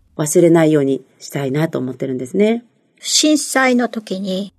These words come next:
Speaker 2: 救護所で過ごしていた中学生とか高校生の女の子が、バスケットボールとか、足をバンってやる、踏み出すスポーツですね。
Speaker 1: うんうん。
Speaker 2: クラブをやってる。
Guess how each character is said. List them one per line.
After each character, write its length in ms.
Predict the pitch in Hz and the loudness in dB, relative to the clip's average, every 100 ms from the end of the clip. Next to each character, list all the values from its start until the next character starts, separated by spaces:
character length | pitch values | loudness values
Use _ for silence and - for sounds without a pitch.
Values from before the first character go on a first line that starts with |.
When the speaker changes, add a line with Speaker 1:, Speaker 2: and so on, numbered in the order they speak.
| _ | _
Speaker 2:
救 280 | - 339 330 | 0 4 4
護 120 | 302 | 4
所 180 | 285 269 | 2 2
で 120 | 220 190 | 2 0
過 160 | - | 0
ご 140 | 208 196 | 0 0
し 100 | - | -2
て 140 | 190 | -8
い 100 | 170 | -10
た 400 | - 202 196 180 | -4 -4 -4 -4
中 220 | - 277 240 | 0 2 2
学 220 | 240 - | 2 0
生 200 | 185 190 | -2 -2
と 120 | 190 | -6
か 140 | 185 - | -10 -2
高 220 | 208 196 | 0 2
校 180 | 196 185 | -2 -6
生 240 | - 208 | -8 -10
の 160 | 202 202 | -6 -4
女 240 | 196 196 | -2 -2
の 140 | 196 | -4
子 140 | 180 175 | -8 -8
が、 340 | 202 202 196 _ _ _ _ - | -4 -4 -6 _ _ _ _ -4
バ 100 | 185 | -2
ス 160 | - | -2
ケ 100 | - | -4
ッ 40 | 202 | -6
ト 180 | - 196 | -6 -4
ボ 100 | 190 | -4
ー 100 | 190 | -6
ル 100 | - | -8
と 160 | - - | -14 -12
か、 400 | - 214 202 190 _ _ _ - | -2 0 0 -4 _ _ _ -4
足 300 | 175 - 180 | 0 2 2
を 80 | |
バ 300 | - - - | 2 0 2
ン 100 | 220 | 2
っ 20 | 214 | 2
て 220 | 208 202 | 0 2
や 120 | 196 | 0
る、 280 | 196 180 214 | -2 -6 -4
踏 160 | - 208 | 0 2
み 120 | 214 | 2
出 120 | 214 | 0
す 180 | 208 180 | 0 -2
ス 140 | - | -4
ポ 160 | - 220 | 0 0
ー 60 | |
ツ 120 | 208 180 | 0 -4
で 120 | 190 | -6
す 120 | 294 | -2
ね。 60 | 294 | -2
Speaker 1:
う 40 | |
ん 20 | |
う 40 | 202 | 0
ん。 0 | |
Speaker 2:
ク 60 | 247 | 2
ラ 120 | 220 | 2
ブ 160 | 190 180 | 2 0
を 100 | 196 | -2
や 120 | 170 | -8
っ 20 | |
て 280 | - 190 196 | -6 -4 -2
る。 180 | 233 | -4